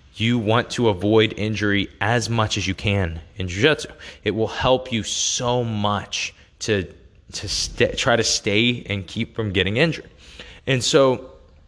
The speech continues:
those are kind of my two big things when it comes to this transition that I'm about to start dealing with, which is, you know, uh, which is coming back after a bit of a break.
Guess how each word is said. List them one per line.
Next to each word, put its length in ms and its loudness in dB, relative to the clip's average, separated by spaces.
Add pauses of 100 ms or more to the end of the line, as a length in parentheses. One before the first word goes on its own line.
(480)
those 320 6
are 60 0
kind 180 0
of 60 2
my 120 2
two 320 -2
big 400 -2
things 460 0 (180)
when 160 4
it 100 0
comes 280 4
to 80 4
this 160 4
transition 800 2 (360)
that 440 2
I'm 120 6
about 220 4
to 60 -4
start 200 2
dealing 240 4
with, 280 2 (260)
which 280 6
is, 640 4 (240)
you 140 -4
know, 220 0
uh, 440 -2 (640)
which 260 4
is 80 0
coming 240 2
back 280 4
after 400 2
a 340 4 (480)
bit 80 2
of 100 4
a 60 8
break. 240 4